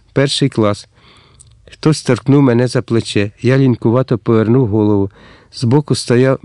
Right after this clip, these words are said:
метрдотель у темному костюмі з метеликом. У його очах видно було погано приховану стурбованість. "Вас до телефону" і пошепки, без шуму, "за вами стежать".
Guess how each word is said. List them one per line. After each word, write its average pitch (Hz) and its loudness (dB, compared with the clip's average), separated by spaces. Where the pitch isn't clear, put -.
метрдотель 123 -2
у 143 0
темному 117 2
костюмі 135 0
з 107 -6
метеликом. 101 0
У 143 2
його 135 4
очах 143 -2
видно 135 2
було 127 2
погано 131 0
приховану 131 0
стурбованість. 107 -2
"Вас 120 0
до - 2
телефону" 113 -2
і - -6
пошепки, 107 -2
без 120 0
шуму, 104 0
"за 110 0
вами 131 0
стежать". 101 -6